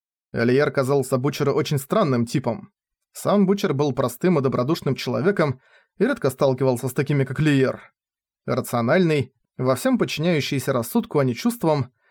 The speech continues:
полностью контролирующий свои эмоции. Не часто встретишь подобных людей, особенно в таком молодом возрасте. Он должен войти в историю либо как герой,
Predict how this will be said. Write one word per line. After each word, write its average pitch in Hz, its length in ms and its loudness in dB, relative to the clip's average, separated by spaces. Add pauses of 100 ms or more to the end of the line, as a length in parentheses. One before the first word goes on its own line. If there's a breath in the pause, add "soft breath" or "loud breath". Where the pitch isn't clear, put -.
(160)
полностью 214 460 2
контролирующий 151 680 2
свои 135 320 0
эмоции. 151 600 0 (420)
Не 233 160 0
часто 240 320 0
встретишь 170 340 -6
подобных 131 400 0
людей, 127 460 2 (240 soft breath)
особенно 139 400 0
в - 40 -8
таком 147 260 0
молодом 139 340 2
возрасте. 135 600 -2 (720)
Он 135 240 0
должен 180 320 2
войти 151 240 0
в 165 120 2
историю 160 360 0
либо 147 220 2
как 139 160 -4
герой, 139 480 0